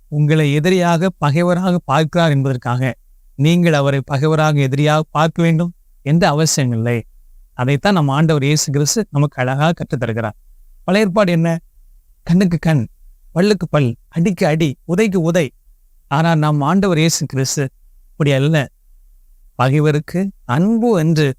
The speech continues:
அழகாக அவர் அருமையான விதத்திலே ஒரு புதிய கலாச்சாரத்தை உருவாக்குகிறார். ஏற்கனவே இருந்த கலாச்சாரத்தை அவர் நன்கு படித்து புதிய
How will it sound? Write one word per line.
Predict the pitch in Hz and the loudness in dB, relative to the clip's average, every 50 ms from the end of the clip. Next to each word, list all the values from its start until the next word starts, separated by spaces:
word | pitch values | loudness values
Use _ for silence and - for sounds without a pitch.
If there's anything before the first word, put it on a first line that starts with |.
| - - | -10 -8
அழகாக | - 131 135 151 151 165 165 165 170 143 139 123 127 - _ _ _ - - | -4 -2 0 0 2 2 2 2 0 0 -2 -4 -6 -8 _ _ _ -20 -12
அவர் | - 127 139 143 135 | -8 -4 -4 -2 -2
அருமையான | 120 127 147 165 185 190 196 180 | -2 -2 -2 0 2 2 2 2
விதத்திலே | 160 156 147 - 147 139 127 127 - - _ - - - | 2 0 0 0 -2 -2 -2 -2 -8 -14 _ -20 -18 -8
ஒரு | - 156 147 147 - | -6 -4 -4 -4 -4
புதிய | - 196 214 196 240 233 240 240 | -4 -4 -2 0 0 0 0 0
கலாச்சாரத்தை | 226 - 156 156 165 185 196 190 - 190 185 180 185 180 - 175 | -2 -2 -4 0 0 0 0 0 0 -2 0 0 0 -2 -2 -2
உருவாக்குகிறார். | 151 143 151 143 143 _ _ - 117 104 - - - - - - - - - - - - - - | -2 -2 -2 -2 -4 _ _ -16 -16 -16 -16 -18 -20 -20 -20 -20 -20 -20 -20 -20 -20 -20 -14 -4
ஏற்கனவே | - 147 160 185 196 190 - 214 208 220 220 226 226 220 | -2 0 0 0 0 0 -2 0 0 0 0 0 0 2
இருந்த | 202 190 190 190 180 175 | 0 2 2 0 0 0
கலாச்சாரத்தை | - 151 143 160 175 185 180 - 165 151 151 147 143 - 170 170 165 - | 0 0 0 2 2 0 0 0 -2 0 0 -2 -2 -2 -2 -2 -2 -4
அவர் | - 139 135 139 | -6 -6 -6 -4
நன்கு | 135 131 131 151 170 175 160 | -4 -4 -4 -4 -4 -4 -4
படித்து | - 127 127 131 127 - - 233 - - - - - - - - - - | -6 -4 -4 -4 -6 -8 -12 -20 -20 -20 -20 -20 -20 -20 -20 -20 -14 -6
புதிய | - 185 180 226 240 226 220 202 208 226 | -4 -2 0 0 0 2 0 0 -2 -4